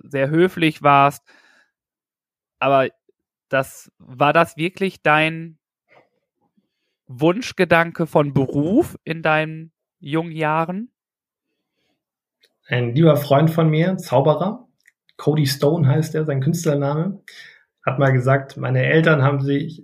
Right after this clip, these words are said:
Speaker 2: nein, ich wollte immer Jurist oder Arzt werden, aber meine Eltern haben gesagt, du sollst Zauberer werden. Und <laughs> selbiges behaupte ich auch gerne. Ich habe immer Arzt oder Jurist werden wollen, aber meine Eltern bestanden darauf, dass ich Kniggetrainer werde. So war es natürlich nicht.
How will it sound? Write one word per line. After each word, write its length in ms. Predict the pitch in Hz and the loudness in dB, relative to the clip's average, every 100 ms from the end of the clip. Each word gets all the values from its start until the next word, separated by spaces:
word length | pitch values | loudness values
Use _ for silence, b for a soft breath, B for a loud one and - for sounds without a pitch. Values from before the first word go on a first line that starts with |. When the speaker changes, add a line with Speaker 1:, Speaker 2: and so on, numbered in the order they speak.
| - | -2
Speaker 2:
nein, 260 | 156 135 139 | 0 2 2
ich 240 | 214 - | 0 0
wollte 300 | 139 123 127 | 0 0 0
immer 240 | 135 135 123 | -2 0 0
Jurist 420 | 123 131 180 175 | -2 0 0 0
oder 220 | 135 135 | 2 2
Arzt 320 | 143 170 160 | 2 -2 -4
werden, 260 | 123 117 139 | -4 -2 0
aber 160 | 131 127 | -2 -2
meine 260 | 123 123 | -2 -2
Eltern 240 | 143 143 127 | -2 -2 0
haben 160 | 131 | 0
gesagt, 320 | 117 120 127 | -2 -4 -4
du 60 | 127 | -4
sollst 280 | 110 107 - | -4 -4 -6
Zauberer 440 | 120 120 107 101 | -2 -2 -2 -6
werden. 440 | 98 104 131 160 165 | -6 -6 -4 -4 -6
Und 180 | 143 131 | -8 -6
<laughs> 20 | |
selbiges 640 | - - - 160 156 131 | -6 -6 0 2 2 0
behaupte 340 | - 135 165 - | 0 -2 -2 -6
ich 100 | - | -4
auch 200 | 143 - | -4 -2
gerne. 360 | 156 151 165 160 B B 185 - - - | -2 0 -2 -4 B B -8 -8 -10 -6
Ich 180 | 139 | -2
habe 160 | 147 147 | -2 -2
immer 220 | 139 139 | -4 -2
Arzt 240 | 139 151 151 | 0 -2 0
oder 100 | 131 | 4
Jurist 380 | 139 170 175 | 4 4 0
werden 240 | 170 151 151 | 0 0 0
wollen, 220 | 151 147 | -2 0
aber 180 | 147 143 | -2 -2
meine 160 | 143 | 0
Eltern 260 | 143 147 143 | 0 0 -2
bestanden 300 | 139 143 156 | -2 -2 2
darauf, 220 | 135 135 | 2 2
dass 200 | 135 131 | -2 -4
ich 60 | - | -4
Kniggetrainer 600 | 160 147 135 135 113 120 | 0 0 -2 -4 -4 -2
werde. 180 | 131 135 | -2 0
So 100 | 143 | 2
war 100 | 151 | 2
es 100 | 151 | 2
natürlich 400 | 123 143 135 - | -2 -2 -2 -2
nicht. 220 | 143 165 | -4 -4